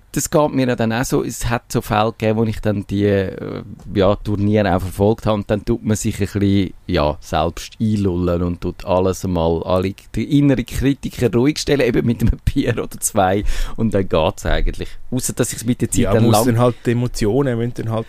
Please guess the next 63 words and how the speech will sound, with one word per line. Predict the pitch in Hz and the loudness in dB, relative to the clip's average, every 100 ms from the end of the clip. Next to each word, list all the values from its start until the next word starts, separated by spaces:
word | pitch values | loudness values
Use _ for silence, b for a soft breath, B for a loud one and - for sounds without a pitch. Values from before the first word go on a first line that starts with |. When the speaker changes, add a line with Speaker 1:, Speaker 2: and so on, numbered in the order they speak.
| - | -4
Speaker 2:
oder, | 120 147 139 - | 0 0 0 -2
oder | 135 | 0
das | 147 - | 0 0
Berechnende, | - 107 113 - 113 92 90 | 2 2 0 -2 -4 -2 -4
also | 92 101 | -4 -2
e-, | 110 101 | -2 -2
eines | 101 110 113 | 0 -2 -2
von | 107 | -4
beiden. | 92 107 110 87 | -2 -2 -4 -6
Also | 87 104 | -2 -2
entweder | 123 113 | 0 0
schaust | 107 107 - | 2 2 -2
du | |
ein | 110 | -10
Spiel | - 117 113 | -2 -2 0
und | 104 | 0
hast | 101 - - | 0 -2 -4
viele | 110 107 101 | -4 -2 -2
Emotionen | 104 - 110 123 135 | -4 -4 -2 -2 -2
dahinter. | 117 117 120 123 - | -4 -2 -2 -4 0
Speaker 1:
Oder | 127 107 | 0 2
dann | 110 107 | 2 2
strategisch | - 110 104 - 113 123 135 127 107 | 2 2 2 2 2 4 2 0 2
Speaker 2:
Oder | 113 | 2
dann | 110 | 4
Speaker 1:
und | 127 113 | 4 4
Speaker 2:
schaust | 117 | 2
du | |
es | 120 | 4
Speaker 1:
analytisch. | 117 117 117 | 2 2 4
Speaker 2:
halt | 107 | 4
an, | 107 | 2
wie | 107 | 0
sie | - | -6
es | - | -12
taktisch | - 147 - - 139 - 143 | -6 -6 -6 -10 -10 -8 -8
umsetzen | 143 143 135 - 113 | -6 -6 -6 -8 -8
oder | 104 104 101 | -6 -6 -8
wie | |
sie | 104 113 | -10 -4
die | 113 | 0
Speaker 1:
Mhm, | 92 | 2
Speaker 2:
Spiele | 92 104 | 0 -2
gegeneinander | - 101 95 90 | -8 -4 -2 -2
Speaker 1:
mhm. | 92 - - - | -4 -10 -18 0
Welche, | 120 123 120 | 2 4 2
welcher | 117 120 117 | 0 0 0
Typ | 127 120 - | -2 -2 -4
bist | 117 - | -4 -2
denn | 113 | 0
du? | 110 127 | 2 0
Bist | 143 143 - | -2 -4 -2
du | 120 | 2
Speaker 2:
Ja, | 139 | 2
es | |
Speaker 1:
mehr | 135 | 2
Speaker 2:
kommt | 120 - | 0 0
sehr | 135 | -2
darauf | 127 - | -2 -2
an, | 110 | 0
wer | 101 | -2
spielt. | - - 123 95 - - - | -4 -8 -8 -8 -8 0 2
Speaker 1:
Mhm. | 120 101 | 4 2